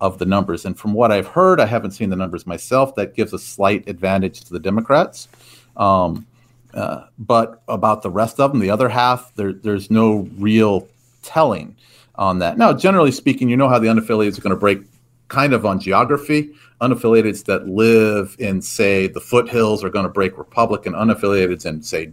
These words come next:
Durham County or Buncombe County are gonna break Democratic. Um, so you could kind of get a proportional guess based on that. Uh, but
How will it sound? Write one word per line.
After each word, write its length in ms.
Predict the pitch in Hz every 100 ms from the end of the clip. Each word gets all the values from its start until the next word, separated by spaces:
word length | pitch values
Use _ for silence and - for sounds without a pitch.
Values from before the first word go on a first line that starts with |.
| -
Durham 360 | 98 104 98
County 300 | 95 98 95
or 60 | 82
Buncombe 360 | 101 110 104 95
County 320 | 101 98 90
are 60 |
gonna 180 | 87 85
break 260 | 85 92 -
Democratic. 640 | 78 78 - 107 107 - _ - - _
Um, 260 | - 95 82
so 160 | -
you 140 | 107 104
could 280 | 104 90 - _ _
kind 260 | - 123 113
of 160 | 98 -
get 140 | 104
a 60 | 95
proportional 800 | 98 - 117 113 - 107 90
guess 600 | 87 95 104 - - - - _ _ _ _ -
based 320 | 104 107 -
on 160 | 98 95
that. 340 | 131 117 - _ _
Uh, 300 | 98 95 - - -
but 360 | - 123 123 -